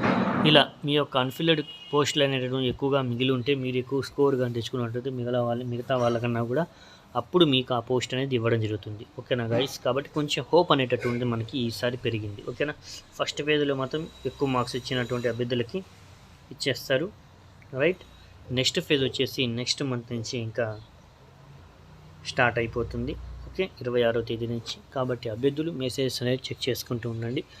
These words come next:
ఓకేనా? హోప్ అయితే చివరి వరకు పెట్టుకుందాం. ఫిబ్రవరి చివరి తేదీ ఇరవై తొమ్మిది రెండు రెండు వేల ఇరవై నాలుగు. ఇప్పటి వరకు మన హోప్ అయితే ఉండొచ్చు. ఓకేనా? మీకు సున్నా మార్కులు రాని, రానివ్వండి, పది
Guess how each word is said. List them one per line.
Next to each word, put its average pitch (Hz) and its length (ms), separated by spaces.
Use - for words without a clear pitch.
ఓకేనా? 147 280
హోప్ 139 260
అయితే 139 180
చివరి 131 300
వరకు 123 240
పెట్టుకుందాం. 127 420
ఫిబ్రవరి 123 580
చివరి 127 380
తేదీ 120 280
ఇరవై 131 220
తొమ్మిది 117 400
రెండు 127 380
రెండు 117 180
వేల 113 120
ఇరవై 107 320
నాలుగు. 101 240
ఇప్పటి 127 300
వరకు 127 220
మన 117 180
హోప్ 123 200
అయితే 120 220
ఉండొచ్చు. 110 360
ఓకేనా? 131 300
మీకు 110 220
సున్నా 123 320
మార్కులు 131 340
రాని, 143 260
రానివ్వండి, 127 480
పది 131 140